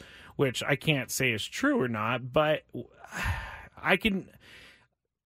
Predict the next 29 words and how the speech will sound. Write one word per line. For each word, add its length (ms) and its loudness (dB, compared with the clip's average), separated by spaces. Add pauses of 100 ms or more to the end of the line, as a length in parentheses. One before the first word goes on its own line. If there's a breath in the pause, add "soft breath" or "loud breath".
(280)
I 120 8
can 140 2
imagine 420 6
it. 240 4
It 80 6
happens 360 4
elsewhere. 560 6
It 140 2
doesn't 280 4
just 200 2
happen 540 4
within 340 4
the 80 2
Padres 460 2
clubhouse. 460 4
It 40 0
happens 640 2
in 480 0 (200)
businesses 480 2
all 140 6
the 100 0
time 340 4
that 140 0
there's 280 2
someone 260 2
spying 380 2
for 80 -4
the 100 0
boss. 460 -2